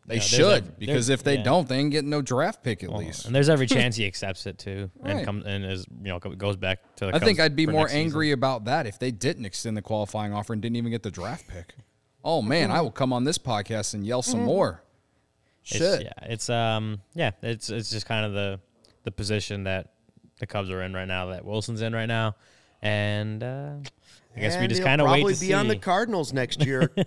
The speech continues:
Speaker 2: <laughs>
Speaker 3: Mister Gordon, stirring the pot again, stirring it up.
Speaker 1: He's really good at stirring that butter.
Speaker 3: He likes to stir it up.
Speaker 2: <laughs>
Speaker 3: Wilson allegedly reached out to a friend on the Cardinals, got good,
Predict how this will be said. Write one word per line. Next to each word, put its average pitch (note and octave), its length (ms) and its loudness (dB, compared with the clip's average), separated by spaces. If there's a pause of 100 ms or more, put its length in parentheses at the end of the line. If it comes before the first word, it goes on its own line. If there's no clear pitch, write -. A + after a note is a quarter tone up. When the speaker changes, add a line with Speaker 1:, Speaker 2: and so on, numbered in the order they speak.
(200)
Speaker 2:
<laughs> - 340 -10
Speaker 3:
Mister D#3 300 0
Gordon, F3 580 0
stirring E3+ 760 0
the F#3+ 80 -4
pot F#3+ 400 2
again, D#3+ 360 2
stirring E3+ 580 -4
it G3+ 120 -8
up. G#3 300 -8 (160)
Speaker 1:
He's B2+ 120 -2
really D#3+ 240 2
good C#3+ 140 4
at A#2+ 100 2
stirring B2+ 360 4
that A2 180 0
butter. G#2 300 2 (1000)
Speaker 3:
He D3 220 -2
likes E3+ 320 2
to C3+ 140 -2
stir E3+ 560 2
it F#3 60 2
up. F#3 260 4
Speaker 2:
<laughs> - 2000 -6
Speaker 3:
Wilson D#3 420 2
allegedly D#3+ 500 0
reached D#3+ 400 -2
out E3 240 2
to E3+ 100 -4
a D#3+ 60 -4
friend D#3+ 340 0
on F3 120 0
the F3 60 -4
Cardinals, E3+ 640 0
got C3 340 -6
good, D3 280 -2